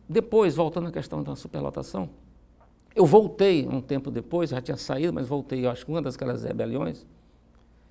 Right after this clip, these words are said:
e encontrei esta escola, né, um tempo depois, eh, desativada, porque ela tinha virado uma cela.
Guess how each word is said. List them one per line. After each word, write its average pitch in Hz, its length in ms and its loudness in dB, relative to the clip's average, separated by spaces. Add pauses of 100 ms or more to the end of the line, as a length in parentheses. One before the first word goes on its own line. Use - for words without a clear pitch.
(280)
e 214 340 0 (140)
encontrei 190 580 0
esta 151 460 -2 (560)
escola, 151 520 0 (720)
né, 127 120 -8
um 127 40 -6
tempo 156 240 -4
depois, 151 460 -4 (100)
eh, - 340 -6
desativada, 170 840 -2 (320)
porque - 200 -2
ela 170 80 0
tinha 175 120 -2
virado 165 300 0
uma 170 100 -4
cela. 139 360 -6